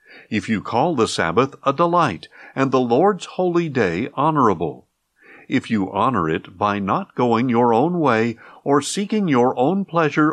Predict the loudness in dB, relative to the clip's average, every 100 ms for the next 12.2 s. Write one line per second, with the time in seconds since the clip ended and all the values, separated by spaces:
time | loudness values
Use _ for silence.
0 | 0 0 0 -2 -4 -2 -4 -2 0 2
1 | 0 2 4 4 2 -6 -14 -16 _ -20
2 | -20 _ 0 0 0 -4 -10 -4 0 4
3 | 4 4 2 2 0 0 -2 -2 0 -2
4 | -2 -4 -6 -2 0 2 2 0 -2 -10
5 | _ _ -20 -20 -6 -4 -2 -2 -2 0
6 | 2 4 4 0 -2 0 2 4 2 2
7 | -2 -6 -4 -2 0 -2 -2 -4 -4 -4
8 | -2 0 0 0 0 -4 -10 -20 -6 -2
9 | -2 -4 -6 -6 -4 -4 -4 -2 -2 -2
10 | -2 -4 -2 -2 -2 -4 -4 -4 -4 0
11 | 0 0 -2 -2 0 -2 0 0 0 -4
12 | -8